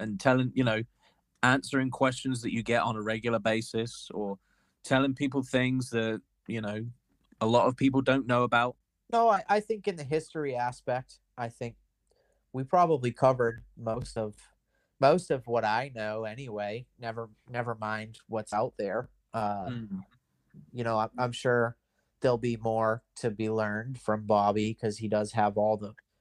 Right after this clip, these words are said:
Speaker 2: written down, you know, literature, and there's certainly boatloads and boatloads to learn from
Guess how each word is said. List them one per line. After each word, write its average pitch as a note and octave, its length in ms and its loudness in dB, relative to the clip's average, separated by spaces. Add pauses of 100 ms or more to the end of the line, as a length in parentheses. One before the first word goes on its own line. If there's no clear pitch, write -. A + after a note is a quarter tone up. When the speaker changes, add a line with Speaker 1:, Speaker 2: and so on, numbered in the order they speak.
(140)
Speaker 2:
written B2 460 -2
down, A2 580 0
you B2 100 -8
know, G#2 280 -4
literature, A2+ 800 0
and G#2 200 -6
there's G#2+ 360 -6
certainly G#2+ 800 2 (340)
boatloads A#2+ 600 0
and G#2 260 -14
boatloads G#2+ 600 -2
to - 120 -4
learn G2+ 440 -6
from G2 320 -4